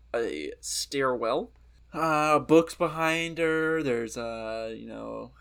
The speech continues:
a white painted railing. Um, beautiful painting behind her. Uh,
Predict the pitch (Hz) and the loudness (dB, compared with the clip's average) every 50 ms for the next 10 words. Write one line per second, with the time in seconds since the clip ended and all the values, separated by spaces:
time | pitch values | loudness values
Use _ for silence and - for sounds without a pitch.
0 | - - 135 127 - 92 117 117 107 107 110 110 - - - 127 117 107 92 - | -20 -20 -18 -16 -10 -8 -8 -6 -4 -4 -4 -4 -4 -8 -12 -12 -12 -12 -12 -10
1 | 104 131 151 156 151 160 165 165 160 160 160 160 160 156 156 160 147 - - - | -6 -6 -4 -4 -6 -6 -8 -8 -10 -12 -12 -14 -14 -14 -16 -16 -18 -20 -20 -18
2 | - - 120 120 120 117 113 113 113 113 110 110 110 110 107 107 107 107 104 101 | -12 -10 -10 -8 -8 -8 -8 -10 -10 -10 -10 -10 -10 -10 -10 -10 -8 -8 -10 -10
3 | 104 104 107 - - - - - - - - - - - - - - 117 - - | -12 -16 -18 -20 -20 -20 -20 -20 -20 -20 -20 -20 -20 -20 -20 -20 -20 -20 -20 -12
4 | 120 123 131 131 117 - - 104 107 - 117 101 95 107 107 101 104 - - - | -8 -6 -6 -6 -6 -8 -10 -14 -16 -14 -14 -14 -14 -14 -16 -16 -18 -18 -20 -20
5 | - - 107 - - 92 101 104 - - - - 117 104 95 98 | -18 -18 -18 -16 -16 -16 -16 -18 -20 -20 -20 -18 -16 -14 -14 -14